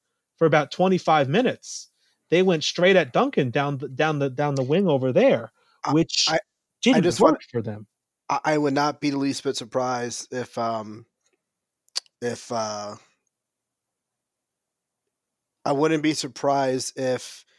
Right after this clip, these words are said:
Speaker 2: maybe they thought that it would unbalance it the way it un-, it would be unbalanced if, like, they went at, after Lade, for example.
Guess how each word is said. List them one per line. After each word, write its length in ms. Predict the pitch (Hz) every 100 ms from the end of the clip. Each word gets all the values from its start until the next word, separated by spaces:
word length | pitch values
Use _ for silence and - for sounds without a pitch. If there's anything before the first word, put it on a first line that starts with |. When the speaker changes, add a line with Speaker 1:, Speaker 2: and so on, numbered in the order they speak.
| _ _
Speaker 2:
maybe 380 | - 135 139 135
they 160 | 127 131
thought 420 | - 131 131 123 _ _ _ _ _ _ _ _ _
that 420 | 110 117 113 110 - _ _ _ _ _ _ _ _ _ _ _ _ _
it 120 | 156
would 140 | 143 143
unbalance 760 | 135 123 131 143 143 135 -
it 140 | 139 123
the 80 | 127
way 320 | 131 135 139
it 180 | 135 135
un-, 320 | 135 117 107 -
it 80 |
would 180 | 135 131
be 120 | 120
unbalanced 440 | 127 117 127 120 127
if, 180 | 117 -
like, 200 | 127 -
they 100 | 131
went 180 | 123 117
at, 160 | 110 -
after 240 | 123 -
Lade, 300 | 117 113 101
for 140 | - 113
example. 500 | 107 107 - 117